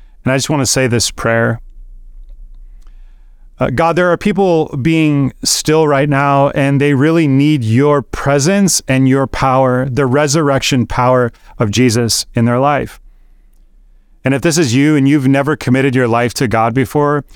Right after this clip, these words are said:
you can do it right now. Would you just surrender and just tell him, "God, I confess my sin and I repent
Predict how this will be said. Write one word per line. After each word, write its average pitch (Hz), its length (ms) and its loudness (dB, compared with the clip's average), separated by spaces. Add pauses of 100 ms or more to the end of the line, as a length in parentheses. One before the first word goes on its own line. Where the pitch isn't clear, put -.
(120)
you 143 160 0
can 156 180 0
do 139 120 2
it 139 40 0
right 127 200 0
now. 120 340 0 (240)
Would 131 160 0
you 151 100 0
just 156 400 -2 (220)
surrender 131 840 0 (220)
and 127 140 0
just 139 200 -2
tell 139 280 0
him, 131 200 -2 (600)
"God, 139 200 0
I 143 60 0
confess 143 460 -2
my 139 140 0
sin 123 440 -2 (400)
and 123 120 0
I 127 80 0
repent 139 680 -2